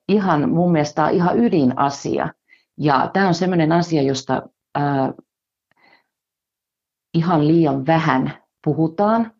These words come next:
Eli, eli se vastuu, mikä meillä aikuisilla on siitä, että mitä minä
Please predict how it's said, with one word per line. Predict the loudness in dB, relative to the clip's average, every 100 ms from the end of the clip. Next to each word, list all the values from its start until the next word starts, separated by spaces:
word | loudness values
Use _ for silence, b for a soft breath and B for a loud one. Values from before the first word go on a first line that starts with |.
| _ _ _ _ _ _
Eli, | -2 0 0 0
eli | 0 0
se | -2 -2
vastuu, | 0 0 -4 -10 -4 0 0 0
mikä | -2 0 2
meillä | 2 2
aikuisilla | 2 0 0 -2 0 -2 0
on | 0
siitä, | 0 -2 -2
että | -2
mitä | -2 -2 0
minä | 0 0